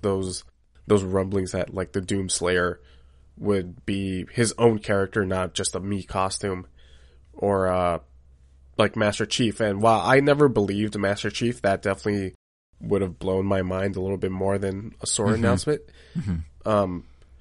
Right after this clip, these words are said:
Speaker 1: like, I don't know what fighter at this point would have blown my mind. Nothing has come close to Joker being announced, and,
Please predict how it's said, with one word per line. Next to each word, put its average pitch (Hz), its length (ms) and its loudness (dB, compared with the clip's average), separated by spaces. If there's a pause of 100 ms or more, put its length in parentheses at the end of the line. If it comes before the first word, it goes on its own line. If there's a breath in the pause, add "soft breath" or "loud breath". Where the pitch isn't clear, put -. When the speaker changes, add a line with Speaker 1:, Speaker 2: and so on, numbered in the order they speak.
(600)
Speaker 1:
like, 120 200 2
I 131 100 10
don't 139 80 10
know 143 120 10
what 131 180 8
fighter 113 420 6
at 113 180 4
this 120 120 -2
point 113 220 2
would 101 280 2
have 131 320 0
blown 143 220 0
my 156 100 4
mind. 170 380 0 (100)
Nothing 107 460 -2
has 113 180 -2
come 113 180 -4
close 110 300 -2
to 120 100 -4
Joker 101 460 -2
being 117 220 0
announced, 117 500 0
and, 98 220 -2